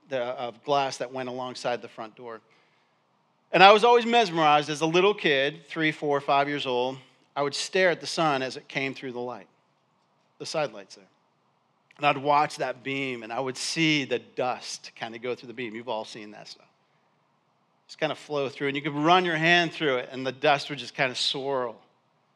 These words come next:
Right? That's kind of like verses one through four. David's kind of standing outside the Word of God making judgments on it. But then I would also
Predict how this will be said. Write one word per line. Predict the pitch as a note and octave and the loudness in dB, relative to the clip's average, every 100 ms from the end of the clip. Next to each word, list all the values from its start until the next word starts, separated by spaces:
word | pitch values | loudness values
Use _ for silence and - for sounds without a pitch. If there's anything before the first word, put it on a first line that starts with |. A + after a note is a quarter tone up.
| _ _ _ _ _ _ _ _ | _ _ _ _ _ _ _ _
Right? | B2 B2 _ _ _ _ _ _ _ _ | -20 _ _ _ _ _ _ _ _ _
That's | - | -8
kind | - C#4 | -4 4
of | |
like | F#3 D#3 | 4 6
verses | E3 - C#3+ | 2 0 -2
one | C3+ C#3+ | 0 0
through | D3 - B2+ | 0 -8 -10
four. | - C3+ B2+ A#2 | -10 -6 -6 -2
David's | C#3+ D#3 F3 | 2 2 0
kind | D#3 D#3 | -2 -2
of | B2+ | -2
standing | - C#3 C3+ | -4 -2 -2
outside | C3 - C3+ B2+ | -4 0 0 0
the | |
Word | B2 C3 | -4 -6
of | A2+ | -6
God | C3 B2+ | -4 -4
making | A#2+ A#2 B2+ | -4 -10 -12
judgments | A#2 A#2+ A2 G#2 G2 | -12 -12 -12 -16 -20
on | F#2+ | -20
it. | F2+ F#2 _ _ _ _ _ _ _ _ _ _ _ _ _ _ | -20 _ _ _ _ _ _ _ _ _ _ _ _ _ _ _
But | C#3+ | -2
then | D3+ F3 E3+ - _ _ _ | 0 0 -2 -12 _ _ _
I | D3+ E3 | 6 6
would | C#3+ | 6
also | B2+ C3+ C#3+ C#3+ F3+ | 0 -2 -2 -2 -4